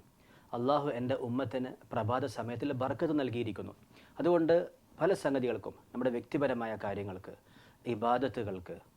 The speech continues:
ഖുർആൻ പാരായണത്തിന്, നമ്മുടെ ജോലികൾ ക്രമീകരിക്കുന്നതിന്, രണ്ട് ലോകത്തേക്കും ഉപകാരപ്രദമായ കാര്യങ്ങൾക്ക് ഈ സമയം നമുക്ക് ഉപയോഗപ്പെടുത്താൻ പറ്റും. ആർക്കെങ്കിലും തലേ ദിവസങ്ങളിലുള്ള ക്ഷീണം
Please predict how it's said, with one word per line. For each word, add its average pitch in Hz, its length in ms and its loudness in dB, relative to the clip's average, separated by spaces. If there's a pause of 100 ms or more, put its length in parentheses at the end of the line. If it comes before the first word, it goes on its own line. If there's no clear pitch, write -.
(140)
ഖുർആൻ 127 300 0 (100)
പാരായണത്തിന്, 110 720 -4 (1300)
നമ്മുടെ 131 280 2
ജോലികൾ 143 360 4 (100)
ക്രമീകരിക്കുന്നതിന്, 113 920 0 (800)
രണ്ട് 165 240 4
ലോകത്തേക്കും 156 500 6 (100)
ഉപകാരപ്രദമായ 123 720 0 (120)
കാര്യങ്ങൾക്ക് 110 520 -4 (340)
ഈ 123 120 -2
സമയം 120 260 -2
നമുക്ക് 110 200 -4
ഉപയോഗപ്പെടുത്താൻ 113 600 0
പറ്റും. 92 220 -8 (520)
ആർക്കെങ്കിലും 135 480 2 (540)
തലേ 123 220 4 (100)
ദിവസങ്ങളിലുള്ള 123 720 0 (540)
ക്ഷീണം 123 340 0